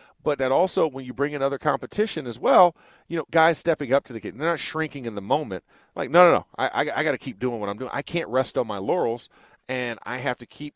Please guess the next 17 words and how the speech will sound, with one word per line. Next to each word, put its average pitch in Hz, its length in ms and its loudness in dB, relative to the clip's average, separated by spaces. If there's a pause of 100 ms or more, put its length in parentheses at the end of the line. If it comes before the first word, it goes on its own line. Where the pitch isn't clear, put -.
progressing." 123 600 -2
And 113 100 -10
this 135 140 -6
group 143 240 -8
has 131 120 -4
gotten 113 260 -4
better 131 200 0
because 117 280 -8
they 117 100 -2
challenge 123 460 -4
themselves. 104 600 -4 (280)
And 123 100 -18
Cam 139 240 -2
Hayward's 135 320 -2
the 131 60 -10
ringleader, 120 440 -4
right? 113 300 0